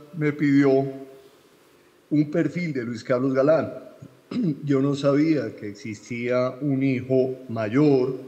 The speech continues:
un hijo, como dicen ustedes muy bien, eh, eh, adicional a los tres del matrimonio Galán Pachón.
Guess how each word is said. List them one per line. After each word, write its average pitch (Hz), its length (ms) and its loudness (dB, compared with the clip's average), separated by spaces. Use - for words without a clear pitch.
un 110 100 -10
hijo, 117 540 -6
como 104 220 -8
dicen 113 340 -8
ustedes 110 500 -6
muy 113 200 -10
bien, 117 300 -6
eh, 110 300 -2
eh, 113 260 0
adicional 117 1120 0
a 113 120 -6
los 107 260 -6
tres 135 500 0
del 104 180 -4
matrimonio 110 640 -2
Galán 110 340 0
Pachón. 135 500 0